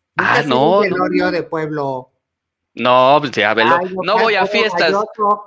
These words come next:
Speaker 1: Va puro
Speaker 2: Menos
Speaker 1: galloso. <laughs>
Speaker 2: No, no voy,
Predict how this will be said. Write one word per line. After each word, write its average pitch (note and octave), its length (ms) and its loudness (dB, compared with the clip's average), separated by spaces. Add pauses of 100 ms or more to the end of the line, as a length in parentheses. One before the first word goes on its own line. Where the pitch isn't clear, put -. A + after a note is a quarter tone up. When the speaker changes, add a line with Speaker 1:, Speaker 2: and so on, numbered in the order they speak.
(240)
Speaker 1:
Va A3 160 4
puro B3+ 160 0
Speaker 2:
Menos G3 220 2
Speaker 1:
galloso. A3+ 1080 -2
<laughs> D#3 80 -14
Speaker 2:
No, C#4+ 360 4
no C4 200 2
voy, B3+ 300 4